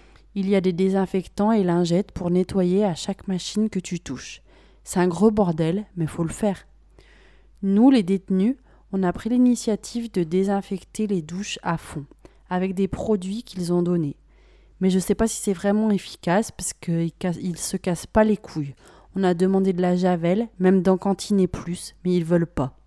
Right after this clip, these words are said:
Ils interdisent pas les désinfectants avec de l'alcool, mais ils sont coupés.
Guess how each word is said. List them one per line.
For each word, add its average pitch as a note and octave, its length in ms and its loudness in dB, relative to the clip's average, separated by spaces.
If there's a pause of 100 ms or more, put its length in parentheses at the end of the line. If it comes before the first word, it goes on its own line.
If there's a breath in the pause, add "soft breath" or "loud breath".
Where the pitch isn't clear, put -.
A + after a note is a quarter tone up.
(880 soft breath)
Ils G3 160 2
interdisent G3 540 0
pas A#3 160 4
les B3 120 4
désinfectants G3 640 0
avec F#3 120 0
de F3 100 2
l'alcool, F#3+ 720 2
mais F3 140 2
ils D#3+ 100 0
sont F#3 200 -2
coupés. G3+ 440 0